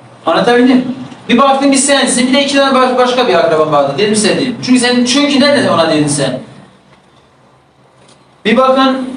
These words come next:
potansiyeli nasıldı? Üniversite gitmiş gitmemiş. Önceden ne işler yapmış? Şoförçülük yapmış o zamana.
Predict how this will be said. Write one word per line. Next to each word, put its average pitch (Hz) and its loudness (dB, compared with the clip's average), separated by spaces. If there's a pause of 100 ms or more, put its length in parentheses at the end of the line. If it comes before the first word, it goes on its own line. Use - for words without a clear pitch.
(540)
potansiyeli 190 0
nasıldı? 123 -4 (840)
Üniversite 165 0
gitmiş 180 -4
gitmemiş. - -4 (680)
Önceden 196 2
ne 180 2
işler 185 0
yapmış? 127 -2 (1400)
Şoförçülük 185 0
yapmış 151 -2
o 156 2
zamana. 156 0